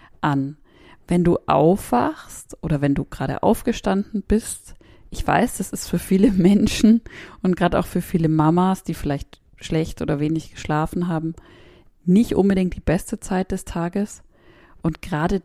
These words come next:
deswegen frag dich doch mal, entweder gleich nach dem Aufstehen oder wenn du irgendwo mal eine Minute Zeit hast, vielleicht auch unter der Dusche, auf was freust du dich denn heute?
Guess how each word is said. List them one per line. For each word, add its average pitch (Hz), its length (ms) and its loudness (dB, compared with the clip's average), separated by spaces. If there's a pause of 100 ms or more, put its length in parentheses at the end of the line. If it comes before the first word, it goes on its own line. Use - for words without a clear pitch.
(140)
deswegen 165 680 2
frag - 380 -4
dich 202 180 -4
doch - 240 -2
mal, 165 460 -2 (640)
entweder 160 340 -2
gleich 151 300 -2
nach 220 140 -2
dem 214 240 -2
Aufstehen 233 680 -2 (100)
oder 180 260 0
wenn 175 160 2
du 170 280 0 (720)
irgendwo 240 480 6
mal 196 220 0
eine 190 100 0
Minute 190 460 0
Zeit - 440 -6
hast, - 400 -6 (720)
vielleicht - 260 -6
auch 131 100 -4
unter 139 200 0
der 131 120 -4
Dusche, 240 600 0 (680)
auf 160 340 0
was 233 440 0 (200)
freust - 540 -4
du - 40 -6
dich - 220 -4
denn 143 280 -10
heute? - 340 -10